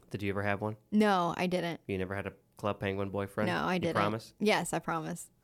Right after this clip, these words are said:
Speaker 1: I don't know. There's this weird
Speaker 2: Are you
Speaker 1: twinkle in her
Speaker 2: jealous?
Speaker 1: eye, like
Speaker 2: Are you
Speaker 1: she's, uh,
Speaker 2: jealous?
Speaker 1: not jealous, but I feel like she's reminiscing about, oh, ah, Pat, the guy in Club
Speaker 2: Pat?
Speaker 1: Penguin that I'll,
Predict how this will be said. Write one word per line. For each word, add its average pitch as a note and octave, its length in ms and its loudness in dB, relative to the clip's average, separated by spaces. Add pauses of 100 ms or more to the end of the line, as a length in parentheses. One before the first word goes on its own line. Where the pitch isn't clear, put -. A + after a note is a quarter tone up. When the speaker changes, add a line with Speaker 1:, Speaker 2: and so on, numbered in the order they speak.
Speaker 1:
I A#2 40 -6
don't B2 140 -8
know. B2+ 240 -2
There's C#3 220 -4
this C3+ 160 -4
weird E3+ 460 -2
Speaker 2:
Are A3 40 4
you A3+ 120 6
Speaker 1:
twinkle C#3 280 4
in G#2+ 60 6
her G2+ 140 6
Speaker 2:
jealous? F#2+ 140 4
Speaker 1:
eye, F#2+ 100 2
like F#2+ 300 -4
Speaker 2:
Are G3+ 60 4
you A#3 60 4
Speaker 1:
she's, G#3+ 120 2
uh, G3+ 40 6
Speaker 2:
jealous? C4+ 500 2
Speaker 1:
not A3 200 -2
jealous, F#3+ 380 6
but A#2+ 140 2
I A#2+ 60 4
feel D#3 160 2
like D#3+ 80 2
she's B2+ 180 0
reminiscing B2+ 560 4
about, F#2+ 400 -2 (720)
oh, C3 560 6 (680)
ah, A#2 360 0 (340)
Pat, B2 520 2 (480)
the A#2+ 60 -2
guy B2 260 2
in B2+ 60 6
Club - 340 6
Speaker 2:
Pat? - 140 0
Speaker 1:
Penguin A#2+ 340 4
that G2+ 140 2
I'll, F#2+ 260 2